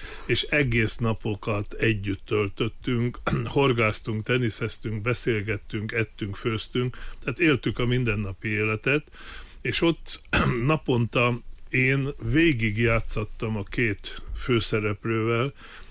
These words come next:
egy-egy fontos eseménynek a rekonstrukcióját, a történetét. Így történt meg, hogy végigjátszottuk azt is, hogy mi volt, hogy volt Máltán.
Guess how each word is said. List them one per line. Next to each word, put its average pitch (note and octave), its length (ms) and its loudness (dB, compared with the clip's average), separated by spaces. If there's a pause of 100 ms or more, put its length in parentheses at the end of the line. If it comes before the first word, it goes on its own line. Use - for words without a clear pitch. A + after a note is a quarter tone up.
egy-egy C3+ 320 4
fontos C#3+ 640 0
eseménynek A2 840 0
a A2+ 60 -2
rekonstrukcióját, G#2 1120 -2
a G#2+ 60 -2
történetét. G2 840 -8 (360)
Így D#3 180 4
történt A#2 500 0
meg, B2+ 200 0
hogy A2 260 0
végigjátszottuk A2 880 0
azt A#2 200 -4
is, A#2+ 120 -2
hogy G#2+ 140 -4
mi A2+ 120 2
volt, A2 300 2
hogy G#2 200 -2
volt G2+ 280 -2
Máltán. F#2+ 560 -8